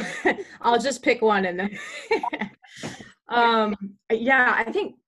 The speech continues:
w-, one of the things I was thinking today, actually, uh, a regular of ours came in, and, uh, he, he, I know, is a, a Christ follower, um, and was talking about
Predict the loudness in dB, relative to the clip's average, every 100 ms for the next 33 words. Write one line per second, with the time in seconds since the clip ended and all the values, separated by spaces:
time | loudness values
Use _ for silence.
0 | _ -10 -6 -6 -2 0 2 2 0 -2
1 | -2 -2 -4 -4 -4 -4 -4 -6 -4 -4
2 | -4 -6 -6 -8 -4 0 2 2 0 -2
3 | -4 -8 -6 -6 -6 -8 -10 -8 -8 -8
4 | -8 -12 -18 _ _ _ _ _ -20 -10
5 | -4 0 0 -4 -4 -4 -4 -6 -6 -6
6 | -4 -6 -10 -14 _ _ _ -6 -2 -2
7 | -2 -2 -2 -6 -8 -10 -10 -8 -8 -10
8 | -8 -8 -6 -10 -8 -8 -8 -8 -12 -12
9 | -12 -10 -14 -10 -8 -8 -8 -6 -6 -6
10 | -6 -4 -2 -4